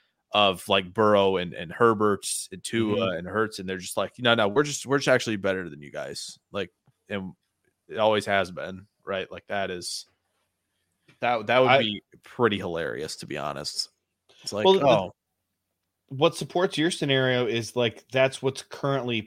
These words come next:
Speaker 2: proven. Like, we
Speaker 1: Yeah.
Speaker 2: know
Speaker 1: Yeah.
Speaker 2: C J Stroud can be good in the N F L because he's
Speaker 1: Yep.
Speaker 2: been good for three quarters of the season.
Speaker 1: Yeah.
Speaker 2: We have no proof that Drake May is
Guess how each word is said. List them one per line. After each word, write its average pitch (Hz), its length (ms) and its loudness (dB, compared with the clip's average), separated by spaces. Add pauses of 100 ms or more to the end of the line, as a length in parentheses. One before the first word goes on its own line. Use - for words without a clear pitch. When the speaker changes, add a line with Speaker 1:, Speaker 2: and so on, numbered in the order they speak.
Speaker 2:
proven. 92 500 -4
Like, 98 200 -6 (100)
we 120 200 -2
Speaker 1:
Yeah. 120 40 -2
Speaker 2:
know 117 640 2 (280)
Speaker 1:
Yeah. 90 180 -8
Speaker 2:
C 117 100 -2
J 110 200 -2
Stroud 113 500 2 (100)
can 113 200 -6
be 107 100 -4
good 107 160 -2
in 98 100 -6
the 101 120 -6
N 95 100 -4
F 95 140 -6
L 98 180 0
because 95 420 -8
he's 101 180 -10
Speaker 1:
Yep. 90 120 -8
Speaker 2:
been 117 200 2
good 101 260 -4
for 104 400 -6 (640)
three 113 180 -4
quarters 110 320 -2
of 95 60 -4
the 82 40 -8
season. 90 360 -6 (360)
Speaker 1:
Yeah. 69 180 -16 (120)
Speaker 2:
We 170 240 0
have 143 220 10
no 123 640 2 (120)
proof 117 580 -6 (380)
that 120 140 -2
Drake 110 320 0
May 104 420 0
is 104 500 -6